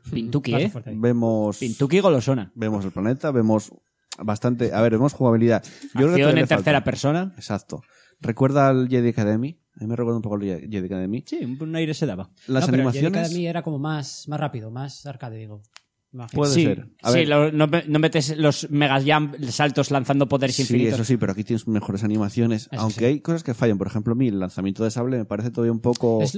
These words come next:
Speaker 2: es lo
Speaker 1: Pero,
Speaker 2: que me pareció muy
Speaker 1: mm,
Speaker 2: raro. Un poco
Speaker 1: pero es
Speaker 2: gameplay.
Speaker 1: que, pero es que no tenía apenas, se notaba que eso era rollo una alfa, porque apenas tenías
Speaker 3: Sí,
Speaker 1: los enemigos
Speaker 3: eso
Speaker 1: morían de
Speaker 3: es.
Speaker 1: una hostia, todo.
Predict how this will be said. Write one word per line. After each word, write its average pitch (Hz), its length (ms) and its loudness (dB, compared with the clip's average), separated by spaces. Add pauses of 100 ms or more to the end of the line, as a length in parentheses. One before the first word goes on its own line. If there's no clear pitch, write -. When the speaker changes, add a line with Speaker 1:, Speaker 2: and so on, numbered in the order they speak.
(160)
Speaker 2:
es 165 100 -4
lo 190 60 0
Speaker 1:
Pero, 143 160 6
Speaker 2:
que 226 80 6
me 226 80 0
pareció 180 260 2
muy 175 100 4
Speaker 1:
mm, 156 40 2
Speaker 2:
raro. 143 160 2
Un 135 60 -4
poco - 120 -8
Speaker 1:
pero 147 160 2
es 147 160 4
Speaker 2:
gameplay. 175 180 4
Speaker 1:
que, 180 480 0
pero 147 160 2
es 135 80 2
que 160 120 4
no 160 100 2
tenía 180 320 2
apenas, 165 420 0
se 139 160 0
notaba 143 300 4
que 147 100 0
eso 156 200 2
era 151 180 4
rollo 147 260 4
una 135 380 2
alfa, 117 640 -2 (380)
porque 135 220 0
apenas 135 380 0
tenías 147 260 2
Speaker 3:
Sí, 127 40 4
Speaker 1:
los 139 220 2
enemigos 147 340 2
Speaker 3:
eso 160 60 2
Speaker 1:
morían 143 280 6
de 143 60 4
Speaker 3:
es. 135 60 4
Speaker 1:
una 131 120 4
hostia, 143 380 0
todo. 135 400 2